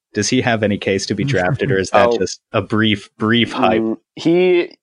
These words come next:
Speaker 2: I think he lost it. He was my guy who I think he was the only person that I really, really had an impact from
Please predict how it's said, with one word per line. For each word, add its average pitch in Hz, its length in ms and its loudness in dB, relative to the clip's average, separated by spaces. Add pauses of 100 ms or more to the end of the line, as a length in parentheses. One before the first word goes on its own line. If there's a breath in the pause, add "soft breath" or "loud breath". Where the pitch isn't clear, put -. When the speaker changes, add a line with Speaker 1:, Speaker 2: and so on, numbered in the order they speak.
Speaker 2:
I 139 140 0
think 151 180 -4
he 139 100 -2
lost 113 360 0
it. 113 140 -4
He 139 120 -6
was 160 140 -6
my 151 120 -2
guy 120 300 -2
who 120 260 -6
I 107 140 -4
think 117 220 -10
he 131 100 -8
was 117 120 -10
the 120 260 -8
only 143 260 -4
person 113 580 -6 (420)
that 117 160 0
I 110 180 0 (100)
really, 117 540 -6 (180)
really 117 640 -4
had 110 300 -2
an 107 80 -4
impact 113 580 -4 (140)
from 98 360 -6